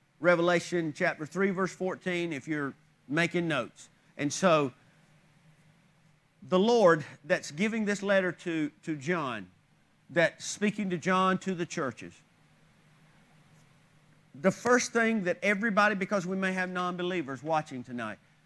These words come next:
the first thing that I need to just drive home is that unlike what you are seeing and hearing on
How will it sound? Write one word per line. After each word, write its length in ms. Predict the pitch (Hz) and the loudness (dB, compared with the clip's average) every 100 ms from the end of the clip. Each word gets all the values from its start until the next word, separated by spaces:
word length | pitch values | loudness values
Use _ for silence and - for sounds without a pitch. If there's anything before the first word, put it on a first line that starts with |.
| _ _ | _ _
the 100 | 165 | -8
first 360 | - 226 240 - | -2 0 0 0
thing 220 | 220 190 | -2 0
that 120 | 156 | -2
I 140 | - 170 | -2 0
need 420 | 175 202 247 - | 2 2 2 -4
to 260 | 214 202 - 135 | -8 -8 -8 -4
just 300 | 190 - - _ _ _ _ _ - | -4 -4 -12 _ _ _ _ _ -8
drive 380 | 156 208 214 190 | 2 4 4 2
home 480 | 196 226 175 151 - _ _ - | 0 0 0 -4 -8 _ _ -4
is 280 | 175 175 147 | -2 -2 2
that 320 | 175 - - - _ _ _ | 0 0 -6 -20 _ _ _
unlike 500 | 233 254 262 247 226 | 4 6 8 6 4
what 300 | 180 214 247 | 0 0 0
you 220 | 202 226 | 0 2
are 80 | 208 | 2
seeing 460 | - - 226 220 220 | 0 0 2 2 0
and 100 | 175 | 0
hearing 380 | 220 220 214 208 | 0 2 0 -2
on 400 | 190 185 175 147 | -4 -2 -2 -6